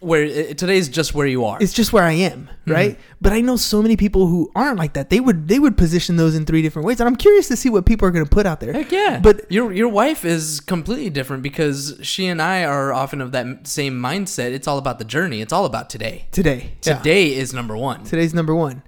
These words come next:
Speaker 1: Yeah.
Speaker 2: And, and that's cool, you know. But, but because
Speaker 1: I don't know that she would answer that necessarily, but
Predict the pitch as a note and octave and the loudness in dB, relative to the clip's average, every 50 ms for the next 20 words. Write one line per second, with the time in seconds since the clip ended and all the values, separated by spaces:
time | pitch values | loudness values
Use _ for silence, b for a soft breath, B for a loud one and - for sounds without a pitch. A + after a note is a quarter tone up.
0 | - - - G#3+ - - - - - F#3+ G3 F#3 - - G#3+ G#3 G3 G3 G#3 B3 | -14 -8 -6 -6 -6 -6 -10 -6 -4 -4 -4 -4 -2 0 2 2 4 2 0 -2
1 | - - - A3+ B3 C#4 D#4+ E4 b b b b b b _ - G#3 G#3+ B3 A3+ | -2 2 4 4 4 4 2 -2 b b b b b b _ 2 4 4 6 6
2 | G#3+ G3+ E3+ D#3 F#3+ E3+ G3+ F#3+ F3 F3 F#3+ F#3 F#3+ F#3 - D#3 C#3+ C#3 B2+ - | 4 4 4 2 0 2 2 2 2 4 4 6 6 8 6 6 4 4 0 0
3 | - F3 D#3 C#3+ B2 A#2 A#2 A2+ - - A#2 G#2+ A#2 G#2+ F#2 - - - A#2 A#2 | 2 2 2 2 2 0 -2 -4 -6 -8 -8 -6 -6 -8 -8 -10 -12 -12 -10 -8
4 | - - A#2+ - - A#2+ A2 G#2 G2+ G#2 G#2+ G#2+ A2 A2+ G2+ - - | -8 -8 -8 -6 -6 -4 -6 -6 -6 -8 -8 -8 -8 -8 -8 -10 -10